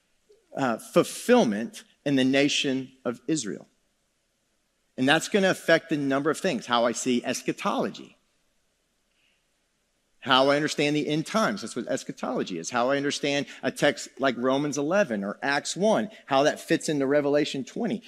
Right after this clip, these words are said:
It's that I see a future repentance restoration for the nation of Israel that is to come.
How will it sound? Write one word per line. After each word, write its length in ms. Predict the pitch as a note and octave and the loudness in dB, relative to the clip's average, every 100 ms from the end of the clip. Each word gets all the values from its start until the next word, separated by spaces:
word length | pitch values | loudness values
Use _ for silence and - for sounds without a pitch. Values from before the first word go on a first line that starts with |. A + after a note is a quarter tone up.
| - | -12
It's 140 | - - | -10 0
that 180 | B2 - | 0 2
I 160 | D#3 F#3+ | 2 2
see 300 | F#3 D#3 C#3+ | 2 0 0
a 100 | B2+ | -2
future 480 | - - F#3+ - F3+ | -6 -4 -2 0 0
repentance 420 | C3+ - D3+ D3 | 0 -2 -6 -2
restoration 540 | C#3+ - B2+ C#3+ A#2+ | -2 0 0 0 -2
for 80 | G#2+ | -6
the 100 | A2+ | -4
nation 420 | A2 A2 - A2 - _ _ | -2 -2 -4 -6 -8 _ _
of 140 | - A2 _ | -10 -10 _
Israel 500 | D3+ C#3+ G2 E2 G2 _ _ | -2 0 -4 -6 -10 _ _
that 100 | G#2 | -6
is 160 | G2 - | -4 -6
to 100 | G#2 | -12
come. 340 | - - - | -8 -8 -8